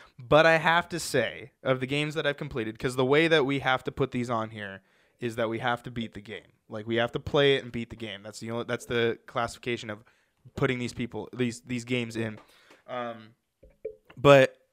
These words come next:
I think they added on a story element. The story is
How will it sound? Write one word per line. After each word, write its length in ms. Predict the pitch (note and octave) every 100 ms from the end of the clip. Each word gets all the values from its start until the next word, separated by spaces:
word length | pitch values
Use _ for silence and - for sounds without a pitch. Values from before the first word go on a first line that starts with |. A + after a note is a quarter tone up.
| -
I 80 | C#3
think 280 | - F#3+
they 180 | G3 F3+
added 320 | C#3 C#3 C#3+
on 100 | C3+
a 60 | B2+
story 340 | - D#3+ E3
element. 380 | C3+ B2 A#2 G#2+ _ _ _ _ _ -
The 80 | C3+
story 480 | - G3 G#3 E3+
is 200 | C3 A#2+